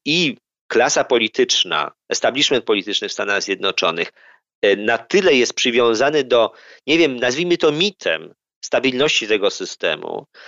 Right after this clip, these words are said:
E, y, i, i opinia publiczna jednak tego oczekuje, że nie nastąpiłaby taka rewolucyjna zmiana, że demokraci chcieliby odkręcić,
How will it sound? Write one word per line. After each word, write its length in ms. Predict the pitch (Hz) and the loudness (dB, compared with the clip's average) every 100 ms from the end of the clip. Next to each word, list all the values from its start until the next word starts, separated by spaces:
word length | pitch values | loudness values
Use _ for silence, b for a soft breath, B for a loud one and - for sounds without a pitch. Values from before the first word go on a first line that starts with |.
| B B B - | B B B -6
E, 360 | - 104 110 110 | 0 2 4 2
y, 680 | - 113 110 107 107 107 110 - | 0 -2 2 2 2 0 -2 -2
i, 300 | 147 - 147 | -2 0 2
i 40 | |
opinia 340 | 131 202 214 | 2 2 0
publiczna 380 | 160 117 110 - | 0 0 -2 0
jednak 360 | 110 147 139 110 | 2 2 0 -2
tego 240 | 123 113 | 0 2
oczekuje, 540 | 110 - 104 113 123 135 | 2 2 -2 0 0 2
że 120 | 135 | 0
nie 100 | 139 | -2
nastąpiłaby 580 | 139 - 131 139 151 127 | -2 -2 -2 0 0 0
taka 220 | 123 117 | 0 2
rewolucyjna 580 | 113 113 123 143 123 107 | 2 2 0 -2 -2 -2
zmiana, 240 | 131 143 | 0 0
że 80 | 120 | 0
demokraci 460 | 120 117 135 - | 0 0 0 -2
chcieliby 540 | 120 - 127 117 117 117 | -4 -2 -2 0 2 2
odkręcić, 960 | 123 - 131 165 147 - 92 - - | 0 0 0 2 0 -6 -8 -6 -8